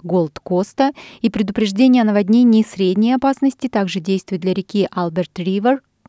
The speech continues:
к югу от Брисбена. Ожидается, что дожди прекратятся сегодня с более стабильными погодными условиями на юге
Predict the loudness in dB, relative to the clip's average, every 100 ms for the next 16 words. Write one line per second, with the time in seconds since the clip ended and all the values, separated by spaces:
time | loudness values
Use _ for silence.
0 | _ _ -8 -4 -2 0 -2 -4 -10 -10
1 | -8 -4 -4 -4 -2 -2 -4 -8 -20 -20
2 | -20 -8 -2 0 2 2 2 -4 -2 0
3 | 0 -2 -4 -4 -4 -2 -4 -4 -8 -4
4 | -2 2 2 2 0 0 0 -2 -6 -6
5 | -4 -2 -2 -2 -2 -2 -4 -4 -4 -4
6 | -6 -4 -4 0 2 2 2 0 -2 -2
7 | -4 -6 -2 -2